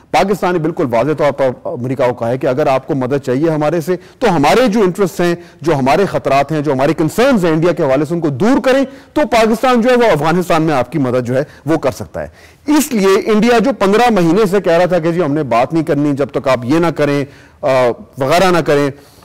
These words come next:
वो सब कुछ जो है, वो अब उन्होंने कहा है कि वो, अ, शायद अमेरिका के दबाव की वजह से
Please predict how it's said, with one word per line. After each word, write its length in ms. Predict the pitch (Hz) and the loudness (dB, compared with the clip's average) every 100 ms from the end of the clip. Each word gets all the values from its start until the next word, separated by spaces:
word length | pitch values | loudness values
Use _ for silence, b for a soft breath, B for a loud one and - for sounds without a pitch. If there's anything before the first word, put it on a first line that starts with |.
| B | B
वो 440 | 131 202 269 285 - | -4 2 2 2 -2
सब 440 | - - 262 262 | -8 -4 -4 -2
कुछ 160 | 247 185 | -4 -2
जो 160 | 175 | 0
है, 400 | 151 139 156 - - 139 | 0 2 0 -4 -16 -10
वो 580 | 131 170 190 196 202 - | -2 2 4 2 0 0
अब 120 | 170 | 0
उन्होंने 300 | 160 165 170 | 2 2 2
कहा 260 | 175 123 127 | 0 0 2
है 200 | 135 139 | 2 0
कि 160 | 143 151 | 0 0
वो, 400 | 135 139 143 B B _ | 2 0 0 B B _
अ, 320 | 120 117 117 110 | 0 2 2 0
शायद 420 | - 156 170 196 | -2 0 2 2
अमेरिका 320 | 190 175 190 | 2 2 2
के 120 | 175 180 | 0 0
दबाव 280 | 143 143 | 2 2
की 120 | 156 165 | 2 0
वजह 240 | 143 151 | 2 2
से 220 | 143 156 | 0 -2